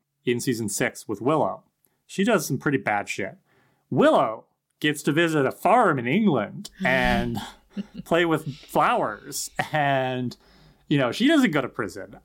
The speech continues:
Speaker 1: Um, and I'm not salty about that at all, and there's
Speaker 2: Mm,
Speaker 1: definitely
Speaker 2: you feel
Speaker 1: nothing
Speaker 2: great
Speaker 1: else I
Speaker 2: about
Speaker 1: have
Speaker 2: that.
Speaker 1: to say about that.
Speaker 2: <laughs>
Speaker 1: Um, but there is an inconsistency to how this show metes out justice to characters who cross lines,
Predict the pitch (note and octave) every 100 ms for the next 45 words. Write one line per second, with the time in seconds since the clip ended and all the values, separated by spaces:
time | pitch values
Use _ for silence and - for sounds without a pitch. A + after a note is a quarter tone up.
0 | - C3 B2 A#2+ A#2 A2 B2+ - - B2+
1 | B2 E3 A3 G#3+ D#3 - C#3 - C3 A#2
2 | A2 G#2+ A#2+ D#3+ F#3 B2 A#2+ A2 A2 G2+
3 | - C#3+ D3 E3 D3+ D#3 G#3+ - A3+ G3
4 | A3 A#3 F3 A#2 A#2 - G#3 E3 C3 A2
5 | G#2+ A2 G2+ G2+ - _ _ - F#3+ F#3+
6 | D3+ B2+ B2 A#2 A2+ E3+ E3+ A2 C3+ B2+
7 | C3 - - _ _ _ A#2+ C3+ D#3 E3
8 | D3+ C#3+ D3+ - A2+ - G#2+ G#2 D#3 G#3+
9 | - A2+ G#2+ A2 A2 G2+ - - G#2 G2+
10 | D#3 D#3 A2+ A2 A#2 - G#2 G2+ - E3+
11 | F#3 - - G#2 G2+ A2+ G#2 - - G2
12 | - G2 F#2 G2 G3 G#3